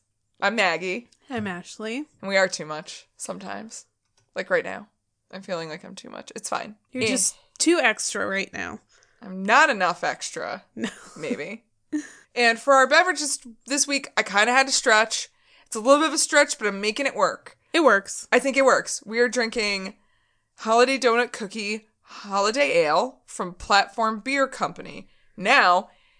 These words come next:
Speaker 1: it's a holiday beer with spices in it.
Speaker 2: It's actually very spicy.
Speaker 1: It's a spicy little beer. They say there aren't any cloves in it, but there's definitely cloves in this beer, which is
Speaker 2: There's
Speaker 1: fine.
Speaker 2: something like cloves. It's, it's clovey.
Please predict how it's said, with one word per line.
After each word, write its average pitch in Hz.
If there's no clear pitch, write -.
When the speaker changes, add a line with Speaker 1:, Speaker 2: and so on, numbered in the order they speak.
Speaker 1:
it's 214
a 214
holiday 294
beer 220
with 202
spices 330
in 139
it. 95
Speaker 2:
It's 320
actually 277
very 196
spicy. 185
Speaker 1:
It's 208
a 214
spicy 277
little 269
beer. 220
They 240
say 339
there 339
aren't 311
any 269
cloves 285
in 202
it, 175
but 208
there's 262
definitely 302
cloves 226
in 170
this 160
beer, 98
which 233
is 233
Speaker 2:
There's 320
Speaker 1:
fine. -
Speaker 2:
something 302
like 196
cloves. -
It's, -
it's -
clovey. 180